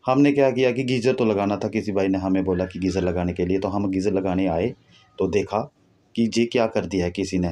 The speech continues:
ये बिल्कुल ही गलत काम कर दिया है। तो हमने गीज़र तो लगा दिया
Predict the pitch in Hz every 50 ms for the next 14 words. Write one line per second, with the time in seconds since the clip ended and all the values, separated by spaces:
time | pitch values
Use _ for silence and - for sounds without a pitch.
0 | 80 82 92 110 98 113 117 117 - 143 139 139 123 110 110 110 110 107 - -
1 | 110 101 95 95 - 90 80 76 87 82 78 76 76 - _ _ _ _ _ _
2 | _ _ _ _ _ _ - - - 139 131 120 135 143 147 143 143 120 127 123
3 | 123 139 143 143 135 123 113 95 90 87 85 87 82 80